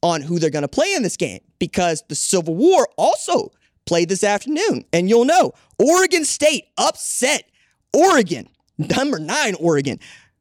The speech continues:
Score was thirty-eight thirty-four. My goodness, I'm watching this game and I, I could not believe what was happening in front of me,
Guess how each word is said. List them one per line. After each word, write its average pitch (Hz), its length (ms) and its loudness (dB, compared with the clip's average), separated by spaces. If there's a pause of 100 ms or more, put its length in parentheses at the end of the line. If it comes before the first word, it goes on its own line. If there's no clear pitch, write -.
(340)
Score 277 480 0
was 185 540 2
thirty-eight 302 440 2
thirty-four. 226 500 -2
My 151 160 -4
goodness, 202 360 -2
I'm 190 160 -2
watching 233 240 -2
this 165 80 -10
game 170 220 -2
and 143 80 -2
I, - 1300 -16
I - 20 -2
could 285 260 -4
not 262 220 -4
believe 190 320 -2
what 180 140 -2
was 165 100 -6
happening 175 320 -8
in 131 80 -12
front 147 200 -4
of 113 60 -10
me, - 140 -18